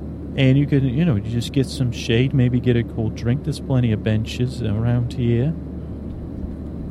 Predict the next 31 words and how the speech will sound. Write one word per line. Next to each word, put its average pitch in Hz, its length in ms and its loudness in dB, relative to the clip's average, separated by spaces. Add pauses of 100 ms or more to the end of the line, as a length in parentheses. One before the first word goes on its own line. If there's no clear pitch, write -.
(320)
And 131 300 6
there's 117 200 6
also 120 340 2
a 117 80 4
nice 113 240 2
set 113 220 0
of 104 100 2
restrooms. 110 720 0
If 110 140 0
you 120 80 0
take 113 340 0
it, 107 140 -2
you 117 180 0
come 123 260 0
in 127 120 4
from 135 220 0
the 131 80 4
Tower 139 320 2
of 127 60 -2
Terror, 120 200 0
you 135 220 0
head 131 200 0
right. 117 380 2 (160)
There's 120 220 0
a 120 40 2
nice 123 220 2
set 117 180 -2
of 117 100 -2
restrooms 104 600 -2
down 95 320 -6
there. - 80 -6